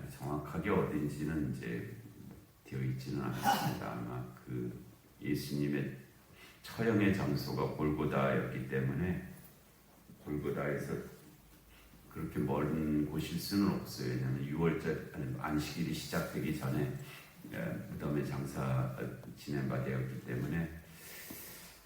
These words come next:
에, 골고다에서 아주 가까운 그런 곳이었을 것입니다. 그러니까 하여튼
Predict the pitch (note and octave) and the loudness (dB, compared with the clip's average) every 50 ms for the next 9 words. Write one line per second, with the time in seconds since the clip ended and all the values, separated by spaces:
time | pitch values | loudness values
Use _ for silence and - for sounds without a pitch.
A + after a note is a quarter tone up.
0 | A#1+ B1 C2 C2 C2 C2 - - - - - - - - D2+ D2 C#2+ - - D#2 | -10 -6 -6 -4 -4 -6 -8 -10 -14 -16 -16 -6 0 0 2 2 4 2 4 4
1 | C#2+ C#2+ C#2+ C#2+ C#2+ D2+ C2 - - - - - - - - - E2+ F#2+ E2+ C#2+ | 4 4 2 2 2 0 0 0 -2 -4 -6 -8 -10 -10 -6 2 4 4 6 6
2 | D2 C#2 C2 C2+ C2 - C2 B1+ B1+ C2 C2 C2 B1+ B1+ C2 - C2+ C2 C2 C2 | 4 2 2 0 -2 -4 -6 -4 -2 0 0 2 2 0 0 -2 -2 -2 -2 -2
3 | C2+ C#2+ C2+ C2+ C2 - C2 B1+ B1+ B1+ A#1+ A#1+ B1+ - B1+ B1 A#1+ B1 B1+ C#2 | -2 0 0 0 -2 -4 -4 -4 -2 -2 -2 -2 -2 -2 -2 -2 -2 -2 -4 -6
4 | C#2+ D2+ - - - - - - - - - - - - - - - - - - | -6 -6 -8 -10 -12 -16 -18 -18 -16 -16 -14 -14 -14 -16 -16 -16 -16 -16 -16 -16
5 | - - - - - - - - - - - - - - - - - - D#2 D2+ | -18 -20 -20 -20 -20 -20 -18 -12 -10 -10 -10 -10 -10 -10 -6 -2 -2 -2 -2 -2
6 | D2 D2+ D#2 D2+ C#2+ C2 | -4 -2 0 0 2 2